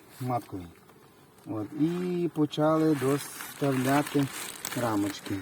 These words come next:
Ну, хочемо сьогодні доставити і переглянути, що тут робиться в нього в загальному. От, бджоли на сьогодні достатньо. В даному вулику по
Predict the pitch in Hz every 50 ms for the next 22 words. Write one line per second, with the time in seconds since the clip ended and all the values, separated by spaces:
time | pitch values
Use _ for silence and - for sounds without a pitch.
0 | 95 - - - - - - - - - - - 151 147 131 - 175 151 - 135
1 | 120 - 127 117 117 107 113 107 117 120 - - 175 185 175 143 - - 101 95
2 | - - - - - - - - - - - - - - - - - 147 127 143
3 | 131 131 135 151 156 156 151 135 - 131 - 147 131 139 127 131 131 120 117 113
4 | - 123 117 123 123 117 117 110 110 110 101 104 98 95 92 90 90 87 - -
5 | - - - - - - - - - - - - 113 104 98 101 107 110 135 156
6 | 165 160 139 143 123 104 120 139 131 127 123 - 143 143 135 131 127 127 - -
7 | - - - - - - - - - - 131 120 131 127 - 170 156 170 - -
8 | 151 113 92 - - - - - - - - - - - - - - - 117 110
9 | 135 143 156 156 147 147 143 135 135 143 147 151 151 139 127 - 135 127 123 -
10 | - - - - - - - - - - - - - - - - - - - -
11 | - - - - - - - - - - - - - 131 131 139 143 139 139 135
12 | 127